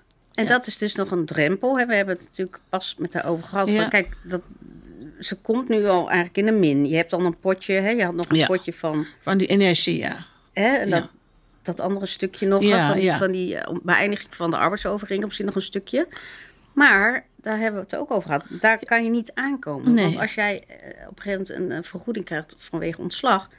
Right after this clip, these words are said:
Speaker 1: wordt weer bij je inkomen opgeteld. Dus
Speaker 2: Ja.
Speaker 1: volgend jaar
Speaker 2: Ja.
Speaker 1: kan het maar zo zijn dat zij dus een naheffing krijgt van de
Speaker 2: Heffing krijgt,
Speaker 1: toeslagen.
Speaker 2: ja.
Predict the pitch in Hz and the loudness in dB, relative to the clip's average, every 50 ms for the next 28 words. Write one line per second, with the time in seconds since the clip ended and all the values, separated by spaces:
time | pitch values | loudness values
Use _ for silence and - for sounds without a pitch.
0 | - - - _ _ _ - 285 311 311 311 285 294 294 285 302 330 330 359 349 | -20 -20 -20 _ _ _ 0 0 0 0 0 0 0 0 0 2 4 4 4 4
1 | - 190 160 147 147 123 143 - - - - - 143 135 131 131 139 - - - | 2 0 -2 -2 -2 -2 -4 -6 -12 -16 -8 -4 -2 0 0 0 -2 -4 -8 -6
2 | 185 202 233 233 214 - - _ _ _ _ - _ _ _ - - - - 285 | -4 -4 -4 -4 -8 -10 -16 _ _ _ _ -20 _ _ _ -16 -12 -6 -2 -2
3 | 285 285 285 254 - - 135 127 147 180 208 - 240 226 233 220 240 220 226 392 | 0 0 0 0 2 2 4 4 4 4 2 -2 -4 -4 -2 -2 -2 -2 -2 -4
4 | - - 233 240 269 269 - - 180 160 131 143 165 202 220 - - 180 147 143 | -2 -2 0 -2 -2 -4 -6 -10 -8 -6 -4 -4 -4 -4 -6 -6 -4 -4 -4 -4
5 | 156 165 175 - 185 202 208 - - _ _ - 269 294 294 285 233 208 190 170 | -4 -6 -6 -4 -6 -6 -6 -8 -14 _ _ 0 2 4 4 2 2 -2 -6 -6
6 | - - 175 165 156 - - - - 220 185 160 - - 214 214 208 - 311 359 | -6 -8 -10 -10 -8 -8 -10 -8 -2 0 0 0 0 0 -4 -4 0 0 0 0
7 | 160 - 190 151 143 - 220 185 - | 0 2 2 2 2 2 0 -2 -4